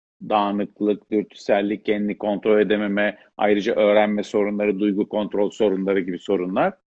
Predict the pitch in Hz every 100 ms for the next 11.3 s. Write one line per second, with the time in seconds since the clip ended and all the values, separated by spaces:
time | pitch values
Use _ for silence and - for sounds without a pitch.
0 | _ _ - 117 117 196 135 127 131 135
1 | 175 190 _ _ _ - 110 127 117 -
2 | _ _ 90 95 107 107 160 165 135 135
3 | 120 107 98 92 104 95 92 87 - 175
4 | - - - _ _ _ _ _ _ _
5 | - 113 90 - 95 98 98 90 92 95
6 | 98 - 110 98 98 98 92 95 101 -
7 | _ _ _ _ _ _ _ - 120 180
8 | 160 110 90 95 90 87 151 294 _ _
9 | _ _ _ - 123 127 - - 113 95
10 | - 104 98 - - 110 92 78 - -
11 | - _